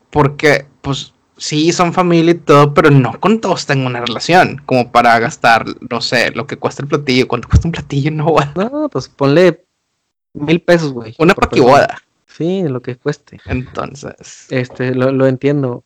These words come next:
Speaker 2: Eh,
Speaker 1: tú eli-, entonces, está cabrón que tú eliges a los amigos, tú eliges estar el tiempo con estas personas, tú eliges muchas veces verlos a ellos en lugar de a primos, tíos.
Speaker 2: Ah, sí, cabrón, sí, sí, sí.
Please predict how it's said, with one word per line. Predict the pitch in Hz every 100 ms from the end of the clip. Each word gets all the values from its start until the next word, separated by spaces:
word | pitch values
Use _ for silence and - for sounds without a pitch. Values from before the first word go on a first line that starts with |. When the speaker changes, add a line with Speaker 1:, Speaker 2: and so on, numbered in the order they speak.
| -
Speaker 2:
Eh, | 127 120 120 117 113 117 117
Speaker 1:
tú | 117
eli-, | 165 180
entonces, | 175 151 170 160 151
está | 143 156 147
cabrón | 190 190 180 147
que | 147
tú | 147
eliges | 151 170 196
a | 202
los | 196 170
amigos, | 151 160 160 151 147
tú | 143
eliges | 139 139 143
estar | 175 151
el | 151
tiempo | 151 151 165
con | 147
estas | 143 143 143
personas, | 151 - 139 139 139 131 143 - - - -
tú | 180
eliges | 202 226 214 - 240
muchas | 214 180 - 208 196
veces | 156 165 160 - 196 208 - _ -
verlos | 139 151 151 165 196 -
a | 160
ellos | 135 147 175 -
en | 151 147
lugar | 135 127 127
de | 143 180
a | 160 113 -
primos, | 139 135 139 156 147
tíos. | - 131 135 151 151 113 69
Speaker 2:
Ah, | -
sí, | - 151 160 214 -
cabrón, | 202 196 139 117 113
sí, | 143 196
sí, | 190
sí. | 175 226 269